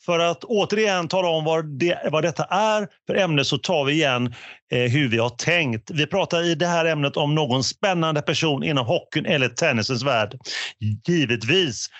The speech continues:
då det är den perfekta kombon. Alltså inte det vanliga, så, det som, eh, så många gånger till leda hört, bli intervjuad, utfrågad och in i minsta detalj penetreras om och om igen.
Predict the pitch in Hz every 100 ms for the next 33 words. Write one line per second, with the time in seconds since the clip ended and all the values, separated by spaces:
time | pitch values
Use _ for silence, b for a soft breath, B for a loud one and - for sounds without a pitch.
0 | - 120 117 131 110 107 - 120 - 143
1 | - 107 98 - 151 107 104 165 127 95
2 | - _ B B B - 165 196 208 156
3 | 120 156 160 165 165 160 156 117 190 147
4 | 123 127 131 - 175 143 165 151 - 143
5 | 143 143 143 - - 170 - 160 151 160
6 | 131 127 151 127 120 123 127 160 156 151
7 | 127 143 165 120 113 - B - 160 175
8 | 170 127 165 143 123 123 135 139 131 120
9 | 131 185 190 170 165 180 170 165 135 -
10 | 165 131 143 131 151 156 131 156 165 147
11 | 139 135 127 113